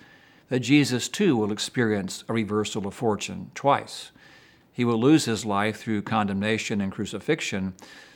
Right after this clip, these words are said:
but will be raised after his death. The use of the passive voice, "be raised," indicates that God is the acting agent in the resurrection. The same God who is generous to those who are faithful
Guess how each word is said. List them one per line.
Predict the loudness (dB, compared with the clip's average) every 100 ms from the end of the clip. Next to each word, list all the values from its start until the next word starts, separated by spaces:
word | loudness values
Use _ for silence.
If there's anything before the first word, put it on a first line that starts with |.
| _
but | -2
will | 4 4
be | 6
raised | 6 6 4 2 -2 -10 -10 -6
after | -6 -4
his | -4 -4
death. | -6 -8 -12 -20 _ -20 _ _ _ _ -10 -2
The |
use | 2 2 2
of | 0
the | 0
passive | 0 0 0 -2
voice, | 2 2 2 -2
"be | -8 0 0
raised," | 2 0 0 -2 -6 -10 -20 -20 -20 _
indicates | -2 -2 2 0 0 -2
that | -4
God | 0 2 4 2 -2
is | -8 -6
the | -6
acting | -4 -4 -2 -4 -2
agent | -4 -4 -6 -4
in | 0
the | 0
resurrection. | 0 -4 -2 -2 -2 -4 -10 -12 -16 _ _ _ _ _ -10
The |
same | 0 4 4 4
God | 4 4
who | 4 0
is | 0 0
generous | 0 2 2 0 -4
to | -6
those | -2 0 0 -2
who | -4 -4
are |
faithful | -2 0 0 0 -2 -2